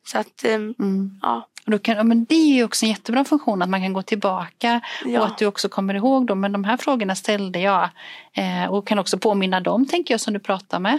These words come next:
Speaker 2: att det här frågade jag då och du svarade så här.
Speaker 1: Ja.
Speaker 2: Ja.
Speaker 1: Jo, men så är, så
Speaker 2: Mm.
Speaker 1: är det och det hjälper mig väldigt mycket att minnas också.
Speaker 2: Ja.
Speaker 1: Eh, för
Speaker 2: Mm.
Speaker 1: minnet är ju,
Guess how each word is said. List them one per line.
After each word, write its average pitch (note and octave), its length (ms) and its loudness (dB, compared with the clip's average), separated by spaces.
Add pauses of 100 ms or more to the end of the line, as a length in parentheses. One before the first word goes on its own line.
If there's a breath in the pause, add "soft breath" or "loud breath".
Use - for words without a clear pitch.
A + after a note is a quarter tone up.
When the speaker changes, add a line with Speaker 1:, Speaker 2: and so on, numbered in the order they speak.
Speaker 2:
att - 140 -4
det G#3+ 80 -2
här G3 100 -4
frågade A3+ 420 -4
jag G3 180 0
då F3+ 100 -2
och F3 80 -2
du E3+ 100 -4
svarade F3 380 -2
så - 160 -8
här. B3 300 0
Speaker 1:
Ja. A#3+ 280 2 (160)
Speaker 2:
Ja. G#3+ 320 0 (420)
Speaker 1:
Jo, C4+ 220 0
men C4+ 180 2
så - 140 0
är, B3+ 120 2 (380 soft breath)
så G#3+ 60 0
Speaker 2:
Mm. B3+ 120 4
Speaker 1:
är A#3+ 40 2
det A#3+ 100 0
och A#3+ 80 -2
det B3+ 160 0 (240 loud breath)
hjälper B3+ 340 0
mig B3+ 160 2
väldigt A#3+ 260 0
mycket A#3+ 240 -2
att A#3+ 60 0
minnas B3 480 0
också. - 260 -12 (160)
Speaker 2:
Ja. A3+ 320 2 (220)
Speaker 1:
Eh, A#3 160 0 (160)
för B3 120 -2
Speaker 2:
Mm. B3 60 2
Speaker 1:
minnet A#3 460 0
är - 100 0
ju, A#3 320 0